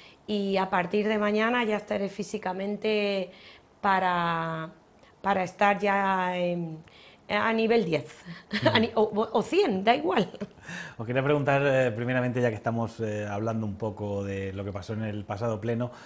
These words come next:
Speaker 2: eh, Carlos, por esa urgencia que se planteó en el, en el pleno, esa,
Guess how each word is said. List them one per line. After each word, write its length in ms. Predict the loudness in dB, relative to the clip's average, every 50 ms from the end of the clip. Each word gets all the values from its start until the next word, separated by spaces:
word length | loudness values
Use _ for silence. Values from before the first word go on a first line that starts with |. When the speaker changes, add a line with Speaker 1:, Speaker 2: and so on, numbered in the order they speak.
| -18 -12 -10
Speaker 2:
eh, 160 | -8 -6 -4 -2
Carlos, 260 | -2 0 0 -2 -4
por 340 | -4 -2 -2 0 0 0 -2
esa 260 | -2 -2 -2 0 0
urgencia 480 | 0 -2 -2 -4 -4 -4 -4 -4 -4 -4
que 80 | -4
se 120 | -4 -6 -4
planteó 580 | -2 0 -2 -2 0 0 0 0 0 0 -2 -4 -12 -18 -20 -18 -10
en 260 | -8 -6 -4 -4 -4 -4
el, 420 | -2 -2 -2 -2 -2 -2 -2 -4
en 160 | -4 -4 -4
el 140 | -4 -4 -4
pleno, 320 | -2 -2 -2 0 0 -2 -2
esa, 520 | -2 -2 -4 -2 -2 -2 -4 -4 -6 -8